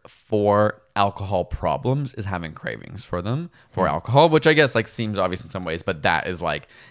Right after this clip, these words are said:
Speaker 1: if people crave it, you probably have an alcohol disorder.
Speaker 2: Hmm.
Speaker 1: Um,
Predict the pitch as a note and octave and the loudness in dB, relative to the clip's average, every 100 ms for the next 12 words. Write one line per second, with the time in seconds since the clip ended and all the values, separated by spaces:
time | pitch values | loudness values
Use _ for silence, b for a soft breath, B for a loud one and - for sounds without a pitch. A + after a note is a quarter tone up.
0 | B G#2+ - G#2+ F#2+ - D3+ C#3+ C#3 - | B -8 -6 -6 -4 2 4 4 0 -4
1 | G2 - F2+ F2 D#2+ D#2 D#2+ D2 - - | -6 -2 -2 -2 -4 -4 -4 -6 -10 -16
2 | - E2 D2 - - - - - - _ | -10 -8 -8 -10 -14 -14 -14 -16 -18 _
3 | B2 A2 F2+ B _ - A2+ G2+ F#2 D#2+ | -6 -6 -8 B _ 0 4 4 2 -2